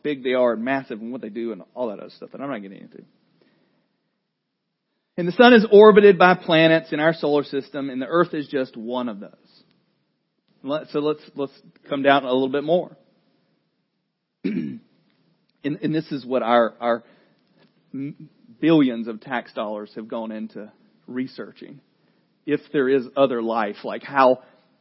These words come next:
intricately it is specific about everything of the Earth's tilt,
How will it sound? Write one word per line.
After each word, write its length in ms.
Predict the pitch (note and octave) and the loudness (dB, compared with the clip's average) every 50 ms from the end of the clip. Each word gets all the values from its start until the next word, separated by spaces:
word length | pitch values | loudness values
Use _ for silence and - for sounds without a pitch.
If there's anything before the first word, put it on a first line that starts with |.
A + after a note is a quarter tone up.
| _ _ - | _ _ 0
intricately 1160 | E3+ E3+ E3+ E3+ - - - C#3 C3+ - - C#3 A#2+ A2+ B2 A#2+ A2+ A2+ A2+ A2 A2+ A2 - _ _ _ _ _ _ _ _ | 2 2 2 0 -2 -8 -8 -8 -8 -8 -6 -8 -8 -8 -8 -8 -8 -8 -8 -8 -10 -12 -16 _ _ _ _ _ _ _ _
it 140 | - C3 C3 | -6 -6 -4
is 300 | C3+ C3 B2 A#2 A#2 A2+ - - _ _ _ _ _ - - | -4 -6 -6 -6 -8 -10 -14 -20 _ _ _ _ _ -20 -20
specific 720 | - _ - C#3+ - - - - D#3 D3 - - D3 A2+ - | -16 _ -6 -6 -6 -8 -8 -2 -2 -2 -2 -2 -8 -10 -8
about 440 | - A#2+ A2+ B2 A#2+ A2+ - _ - | -12 -8 -6 -4 -4 -4 -6 _ -4
everything 640 | C3+ C#3+ C3 C3+ C#3 B2 - _ C3+ B2+ A#2+ A#2+ A2+ | -4 -2 -2 -2 -6 -6 -6 _ -10 -8 -8 -8 -10
of 120 | A2 G#2 | -14 -16
the 60 | G#2+ A#2 | -12 -10
Earth's 480 | A2+ A2+ A2+ - _ G2+ - _ _ _ - - | -10 -10 -10 -10 _ -20 -20 _ _ _ -12 -8
tilt, 280 | D3 C#3 C3+ C3 - | -8 -6 -6 -8 -12